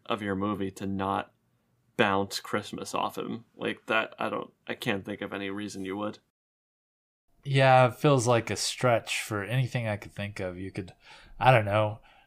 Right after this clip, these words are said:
Speaker 2: do, like, Santa on vacation sometime in the summer away from all the Christmas stuff, but it's still Santa. Like, it's still,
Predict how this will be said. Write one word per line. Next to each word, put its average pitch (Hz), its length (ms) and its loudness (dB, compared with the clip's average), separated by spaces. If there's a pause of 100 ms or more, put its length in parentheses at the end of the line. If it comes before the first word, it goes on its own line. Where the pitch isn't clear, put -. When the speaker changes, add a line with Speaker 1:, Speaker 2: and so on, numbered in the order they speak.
(180)
Speaker 2:
do, 120 320 4
like, 104 300 4
Santa 110 400 2
on 107 300 4
vacation 101 600 -2
sometime 104 520 -4
in 98 120 -10
the 92 100 -14
summer 101 640 -4 (420)
away 107 340 2
from 104 440 -2
all 107 200 4
the 101 120 0
Christmas 107 440 -2
stuff, 101 300 -2
but 113 140 0
it's 120 100 -2
still 143 300 4
Santa. 107 800 0
Like, 98 200 -8
it's - 140 -12
still, 113 400 -6